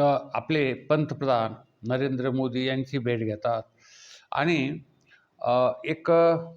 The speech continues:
कशा पद्धतीने काय काय, अ, निर्माण होते हे त्यांना सांगता येत नाही. पण, अ, जसे दुसरे काही लोक आहेत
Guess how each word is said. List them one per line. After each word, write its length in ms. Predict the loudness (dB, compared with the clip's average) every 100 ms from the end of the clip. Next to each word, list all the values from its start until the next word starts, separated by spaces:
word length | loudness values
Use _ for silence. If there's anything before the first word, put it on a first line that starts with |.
| -14
कशा 240 | -10 -4 -4
पद्धतीने 580 | 0 -2 0 0 0 0
काय 240 | 0 -2
काय, 260 | 0 0 0
अ, 540 | 0 2 4 2 0
निर्माण 460 | -2 -2 0 0 -2
होते 560 | -4 -4 -2 -2 -4 -6
हे 100 | -4
त्यांना 320 | -2 -4 -4
सांगता 320 | -8 -10 -6
येत 80 | -8 -6
नाही. 260 | -8 -8 -12 -20 _ _ -20 _ _ 2
पण, 280 | 4 4 0 -6 _ _ _ -14 -2
अ, 400 | 2 4 4 4 0
जसे 460 | -2 0 2 2 0
दुसरे 360 | -2 -4 -2
काही 260 | 0 0 2
लोक 240 | 0 0
आहेत 280 | -2 -2 -8